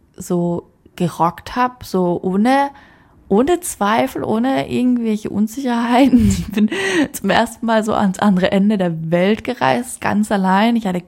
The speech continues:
kein, keinen <laughs> Zweifel, dass ich das nicht pack und da, äh, kein, also kei-, keine Angst, was mich da erwarten wird. Ich, also keine Ahnung, wie ich das, also heutzutage, ich, vielleicht auch wenn man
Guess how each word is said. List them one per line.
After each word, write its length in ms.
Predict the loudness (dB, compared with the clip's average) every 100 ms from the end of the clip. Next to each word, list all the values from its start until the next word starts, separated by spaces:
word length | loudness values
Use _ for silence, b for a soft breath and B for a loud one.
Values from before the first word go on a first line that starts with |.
| -12
kein, 580 | -6 -2 0 0 0 -4 B B B B B -10
keinen 540 | -2 2 4 6 6 6
<laughs> 20 |
Zweifel, 600 | 4 4 6 4 0 -6
dass 200 | -6 -6
ich 140 | -8
das 160 | -6 0
nicht 600 | 2 4 4 0 -4 -10
pack 400 | -2 -2 -2 -4
und 200 | -2 2
da, 200 | 2 0 B B B -6
äh, 360 | 0 2 2 0 -8 _ _ -16
kein, 420 | -2 2 2 0 -6 -4
also 360 | -2 0 -2 -4 -12
kei-, 360 | -4 -2 -2 -2
keine 320 | 0 2 2
Angst, 220 | 0 -4
was 140 | -4 -4
mich 100 | 0
da 120 | 0
erwarten 420 | 0 0 0 0
wird. 160 | -2 -4
Ich, 160 | -10 -20 _
also 220 | -2 0 -4
keine 380 | -6 0 2 4
Ahnung, 280 | 4 4 2
wie 40 |
ich 100 | -2
das, 220 | -6 -10 -12 B B B B B _ -16 -2
also 240 | 0 2
heutzutage, 680 | 4 2 0 -4 -2 -2 -4
ich, 180 | -8 -14
vielleicht 320 | -6 -2 0 0
auch 100 | 2
wenn 180 | 4
man 240 | 6 6